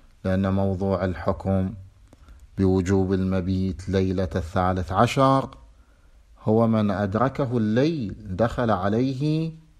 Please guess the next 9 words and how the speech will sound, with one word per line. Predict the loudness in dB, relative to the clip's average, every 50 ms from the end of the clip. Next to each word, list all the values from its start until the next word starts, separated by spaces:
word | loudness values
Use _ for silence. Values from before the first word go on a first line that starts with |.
| -20 _ _ _ _ _ -18 _ -4
الليل | -2 0 2 4 4 4 4 2 2
وهو | 0 0 0 0 -2 -2
في | 0 0 -2 -2
منى، | -2 -2 -4 -4 -6 -8 -12 -18 -18 -20 -18 -12
سيتهيأ | -6 -4 -2 -2 -2 -2 -4 -4 0 2 2 2 4 2 0 0
كان | -2 -2 -2 -2 -2 0
أو | 0 2 2 2
لم | 2 0 -2
يتهيأ. | -4 -6 -6 -6 -6 -6 -8 -10